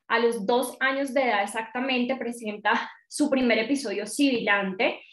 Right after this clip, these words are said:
y cuadros de otitis y amigdalitis a repetición hasta los cinco años de edad. En cuanto a los antecedentes quirúrgicos, presenta una corrección de ductus arterioso persistente a los dos meses de edad,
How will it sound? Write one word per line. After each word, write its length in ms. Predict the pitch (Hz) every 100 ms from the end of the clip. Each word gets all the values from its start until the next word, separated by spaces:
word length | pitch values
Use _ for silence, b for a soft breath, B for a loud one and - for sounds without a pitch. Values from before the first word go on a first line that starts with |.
| B _ -
y 480 | 339 339 349 - _
cuadros 440 | 302 277 269 285
de 140 | 302 294
otitis 480 | 294 254 247 254 285
y 20 |
amigdalitis 720 | 277 277 226 220 214 214 220
a 100 | 269
repetición 800 | 277 285 285 277 - 254 247 247
hasta 320 | 254 254 233
los 180 | 214 214
cinco 340 | 214 196 202
años 300 | 190 190 185
de 120 | 202 185
edad. 180 | 175 - - _ _ _ _ _ _ _ _ B B B B B
En 160 | 277 285
cuanto 340 | 277 269 269
a 60 | 262
los 180 | 262 262
antecedentes 640 | 247 247 247 233 247 254
quirúrgicos, 800 | 294 254 233 233 262 320 339 -
presenta 420 | 262 240 240 226
una 200 | 226 240
corrección 760 | 285 269 262 - - 233 220 233
de 160 | 240
ductus 400 | 233 233 233 233
arterioso 680 | 262 240 240 220 214 214 -
persistente 600 | 240 247 247 - 214 208
a 60 | 226
los 260 | 240 190
dos 260 | 233 226 226
meses 360 | 226 226 220
de 160 | 214 208
edad, 260 | 190 196